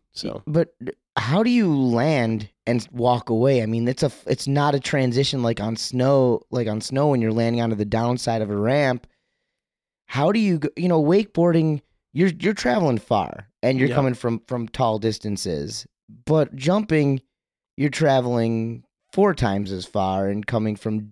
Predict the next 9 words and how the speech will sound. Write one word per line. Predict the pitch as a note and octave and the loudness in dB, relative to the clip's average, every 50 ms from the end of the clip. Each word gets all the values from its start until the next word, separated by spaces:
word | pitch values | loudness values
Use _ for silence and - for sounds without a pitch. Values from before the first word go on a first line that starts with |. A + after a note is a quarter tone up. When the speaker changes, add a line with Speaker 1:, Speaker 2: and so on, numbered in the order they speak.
| _ - | _ 0
Speaker 2:
double | - D3+ C#3+ C3+ B2+ A#2+ G2+ F#2 F#2 G#2+ _ - | 2 2 2 4 2 2 0 0 -4 -8 _ -6
the | A2+ A2+ A2 | -4 -2 -2
amount | G#2 A2 A2 G#2 G2+ B2 B2 | 0 0 0 2 2 0 0
Speaker 1:
Yeah. | - - - | -2 -4 -2
Speaker 2:
of | - A#2+ A#2 G2 E2+ | 0 0 0 0 -2
height | E2 G#2+ A2+ B2 G#2+ F2+ - _ | -6 -2 0 0 0 -2 -4 _
in | - A2+ A2 | -6 -6 -4
the | A2 G#2 G2+ | -4 -4 -4
air. | G2 F#2+ F2+ - | -4 -4 -6 -8